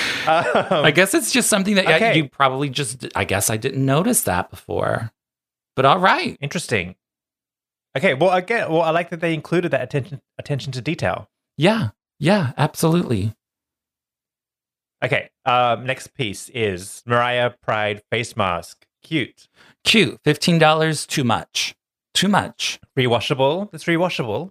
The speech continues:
Speaker 2: Okay, that's cute. <laughs>
Speaker 1: You can use it again and again.
Speaker 2: Still, I think fifteen dollars
Speaker 1: Um,
Speaker 2: for a face mask is outrageous. It should be ten.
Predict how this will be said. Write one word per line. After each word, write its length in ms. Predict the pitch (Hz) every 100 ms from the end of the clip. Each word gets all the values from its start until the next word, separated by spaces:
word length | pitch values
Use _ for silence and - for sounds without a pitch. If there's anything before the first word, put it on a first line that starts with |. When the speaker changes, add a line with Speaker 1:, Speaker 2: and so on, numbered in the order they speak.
| _
Speaker 2:
Okay, 220 | 190 - 214
that's 220 | 214 -
cute. 500 | - 190 165 185 233 - _ _ _ _ _ _ _ _ _ _ _ _
<laughs> 60 | 622 698 932 1017 - - - 339 415 -
Speaker 1:
You 60 | 330
can 120 | 254
use 160 | 202 190
it 60 |
again 220 | 165 151 151
and 100 | 143
again. 400 | 147 147 120 135 _ _ _ _ _ _ _ _ _ _ _ _ _ _ - - -
Speaker 2:
Still, 280 | - 180 185
I 140 | 139
think 240 | 139 160 143
fifteen 300 | 147 - 151
dollars 340 | 127 120 123
Speaker 1:
Um, 60 | 151
Speaker 2:
for 120 | 135
a 40 | 110
face 280 | 117 104 117
mask 280 | 107 -
is 220 | 104 104 - _ _ -
outrageous. 560 | 110 104 101 98 101
It 100 | 113
should 160 | - 107
be 120 | 107
ten. 480 | - 98 90 -